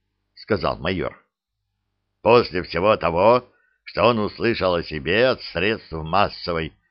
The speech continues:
информации, мы будем в дурацком положении, если не преподнесем ему урок». «Вполне вероятно».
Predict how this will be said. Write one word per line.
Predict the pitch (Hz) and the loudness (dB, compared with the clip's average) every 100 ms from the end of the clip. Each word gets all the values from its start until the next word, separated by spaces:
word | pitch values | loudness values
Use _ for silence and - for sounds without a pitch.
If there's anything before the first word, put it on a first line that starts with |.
| _ | _
информации, | 104 107 - 92 92 78 80 85 82 123 143 - _ _ _ _ - | -2 -2 0 0 0 -4 -2 -2 -2 -6 -6 -12 _ _ _ _ -4
мы | 104 | 0
будем | 104 113 107 | 2 0 -2
в | 78 | -2
дурацком | 107 98 143 143 - 165 165 | -2 2 0 0 -2 -2 -2
положении, | - 170 190 120 110 85 78 78 73 _ _ _ | -2 0 2 4 2 2 -4 -6 -8 _ _ _
если | 90 107 80 101 | 0 0 -2 -4
не | 107 | -2
преподнесем | 90 95 95 95 98 90 92 92 | -2 -4 -2 -4 -4 -2 -2 -2
ему | 98 117 | -4 -2
урок». | 143 131 - - - - _ _ _ _ _ _ _ _ _ _ _ _ _ | -2 -2 -4 -4 -20 -20 _ _ _ _ _ _ _ _ _ _ _ _ _
«Вполне | _ - - 82 78 78 76 | _ -10 0 0 0 -4 -4
вероятно». | 76 76 71 69 78 - 123 127 196 | -2 -2 -2 -2 -4 -6 -14 -14 -16